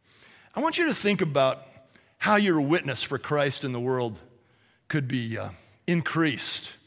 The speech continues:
if you could embrace that and not live with that sense of burden and guilt and, um, uh, "Man, if ever, anybody knew me, if God even knew how bad I was, I wouldn't be allowed in here," you know. But, but living, living in the sense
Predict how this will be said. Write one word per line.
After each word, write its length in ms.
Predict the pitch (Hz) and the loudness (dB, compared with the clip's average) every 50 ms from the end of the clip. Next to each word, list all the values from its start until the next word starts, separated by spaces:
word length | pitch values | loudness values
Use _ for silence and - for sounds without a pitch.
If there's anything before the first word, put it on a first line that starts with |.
| _ _ _ _ _ _ _ - | _ _ _ _ _ _ _ -12
if 120 | 127 - | -8 -6
you 80 | 156 156 | -4 -2
could 160 | - 160 127 | 0 0 -2
embrace 520 | 117 113 107 120 120 123 123 117 - - | -2 -2 -2 -2 0 0 0 -2 -4 -8
that 280 | - 95 - - - - - - - _ _ _ _ _ _ _ _ _ _ _ _ _ _ _ _ _ _ _ _ | -10 -12 -14 -14 -16 -20 -20 -20 -20 _ _ _ _ _ _ _ _ _ _ _ _ _ _ _ _ _ _ _ _
and 140 | 131 131 143 | -6 -2 0
not 260 | 147 160 185 190 156 | 2 2 2 2 2
live 320 | 143 143 156 156 151 147 135 | 2 4 6 6 6 4 2
with 180 | 143 127 - | -2 -4 -4
that 180 | - 131 131 - | -6 -8 -6 -6
sense 380 | - - - - 165 160 - | -6 -6 -4 -2 -4 -2 -2
of 160 | - 147 120 107 | -2 -4 -4 -2
burden 420 | 139 147 151 160 156 151 143 135 | -2 0 0 2 0 0 -2 -2
and 200 | 127 127 123 113 | -4 -6 -6 -6
guilt 440 | 107 117 143 147 147 147 143 - - | -6 -2 0 0 2 0 0 -2 -2
and, 160 | 127 123 110 98 - - - - - | -4 -6 -6 -8 -12 -18 -20 -12 -6
um, 240 | 127 131 139 139 123 - | -4 -4 -4 -4 -6 -8
uh, 120 | 120 120 | -10 -8
"Man, 300 | 117 127 135 139 143 139 | -6 -4 -2 -2 -2 -2
if 120 | 131 - | -2 -2
ever, 160 | 143 139 135 147 | -2 -2 0 -2
anybody 460 | 151 147 147 160 151 156 156 151 147 | -2 -2 -2 0 0 0 0 0 0
knew 240 | 143 139 143 151 151 | -2 -2 -4 -4 -2
me, 140 | 151 151 | -2 -4
if 120 | 139 117 117 | -4 -4 -2
God 320 | - 147 143 160 170 165 | 0 4 6 6 6 6
even 240 | 147 135 127 127 127 | 4 2 -2 -2 -2
knew 140 | 131 135 127 | -2 -2 0
how 160 | 143 139 127 | 2 2 2
bad 260 | 117 131 135 139 139 | 2 2 4 4 4
I 80 | 135 127 | 4 2
was, 240 | 120 127 127 120 135 | 2 2 0 2 0
I 60 | 127 | -2
wouldn't 220 | 123 127 139 135 | -2 -2 -4 -2
be 80 | 131 139 | -4 -2
allowed 260 | 131 131 135 131 131 | 0 0 0 0 0
in 140 | 135 131 131 | 0 -2 -2
here," 160 | 139 135 131 | -2 -2 -2
you 140 | 127 131 131 | -2 -4 -2
know. 260 | 139 147 165 147 - - - - - - - - - | 0 0 0 0 -2 -6 -14 -20 -20 -20 -20 -16 -6
But, 280 | - - 175 - - 156 | -2 -2 -2 -2 -2 0
but 220 | 165 170 165 - | 0 0 0 0
living, 680 | 165 170 180 185 190 196 180 208 202 196 175 147 120 - - - - _ _ _ _ _ | 0 2 6 6 6 6 6 2 2 0 0 -2 -6 -8 -14 -20 -20 _ _ _ _ _
living 520 | 135 147 180 208 220 196 233 233 226 220 | -2 2 4 4 4 4 4 2 2 2
in 220 | - 170 170 165 156 | 0 -2 -4 -4 -6
the 120 | 151 - - - - | -8 -10 -12 -16 -10
sense 800 | - - - - - - 196 190 190 202 190 - - - - | -6 -2 0 0 0 2 2 2 2 2 2 0 -2 -4 -4